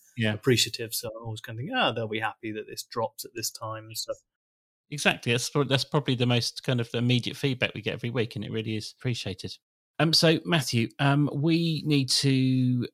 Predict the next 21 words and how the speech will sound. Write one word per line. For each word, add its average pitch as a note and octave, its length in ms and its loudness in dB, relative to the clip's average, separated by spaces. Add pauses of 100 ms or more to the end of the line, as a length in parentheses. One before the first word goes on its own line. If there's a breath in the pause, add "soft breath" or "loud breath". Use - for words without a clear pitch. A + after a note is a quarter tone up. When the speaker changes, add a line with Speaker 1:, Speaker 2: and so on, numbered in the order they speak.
Speaker 1:
uh, B2 380 2
you're D#3+ 280 4
exhausted, - 440 0
I'm C#3 200 4
exhausted, A2+ 680 0
you're C#3+ 140 2
exhausted A#2+ 540 2
from A2+ 240 -2
being A2+ 140 0
at - 20 -6
the - 100 -8
top G#2 140 -4
of - 80 -6
a - 20 2
ladder, A#2+ 340 2
I'm A#2 160 0
exhausted A2 440 -2
from G#2+ 100 -4
having G2+ 180 -4
a G#2+ 40 -4
toddler, A#2+ 540 0